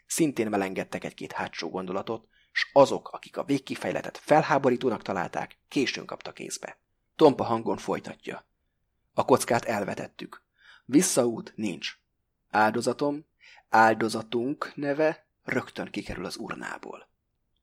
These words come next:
Senki se szól. Nyilván senkinek sincs hozzá ereje. Hirtelen kiszárad a szám, annyira félek, hogy az én nevemet húzzák ki, vagy azt a nevet, amit elsikkasztottam.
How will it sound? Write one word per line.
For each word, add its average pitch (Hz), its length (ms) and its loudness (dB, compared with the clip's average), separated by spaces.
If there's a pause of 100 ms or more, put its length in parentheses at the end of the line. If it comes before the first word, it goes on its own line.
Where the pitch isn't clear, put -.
(300)
Senki 107 360 -6
se - 140 -8
szól. 110 440 -8 (480)
Nyilván 170 520 0
senkinek 107 520 -6
sincs - 200 -8
hozzá 104 320 -6
ereje. 98 460 -8 (240)
Hirtelen 110 480 2
kiszárad 107 420 -2
a 101 80 -4
szám, 110 420 -2 (380)
annyira 110 360 0
félek, 98 380 -6
hogy - 140 -10
az 95 100 -8
én 104 120 -8
nevemet 101 380 -8
húzzák 110 440 -6
ki, - 280 -10 (340)
vagy 117 220 -6
azt 160 260 -4
a 110 60 -2
nevet, 113 340 -4
amit 107 260 -10
elsikkasztottam. - 1160 -12